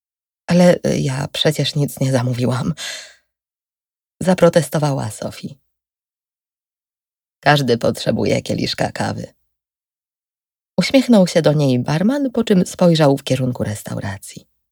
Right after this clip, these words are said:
<laughs> „Nie da się ukryć”. Uśmiechnęła się Sophie i podziękowała.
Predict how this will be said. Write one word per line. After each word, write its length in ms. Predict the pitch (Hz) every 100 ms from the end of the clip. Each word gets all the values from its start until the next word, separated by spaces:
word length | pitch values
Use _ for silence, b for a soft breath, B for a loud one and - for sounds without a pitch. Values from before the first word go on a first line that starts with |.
| _ _
<laughs> 1000 | 175 175 _ _ _ - - - - -
„Nie 120 | 185 139
da 120 | 123
się 160 | -
ukryć”. 500 | 117 - - 151 - B B B B _ _ _ _ _ _ _ _ _ -
Uśmiechnęła 540 | - 202 196 208 160
się 240 | 147 147 127
Sophie 360 | - 131 -
i 160 | 131 117
podziękowała. 760 | 123 117 113 - - 117 123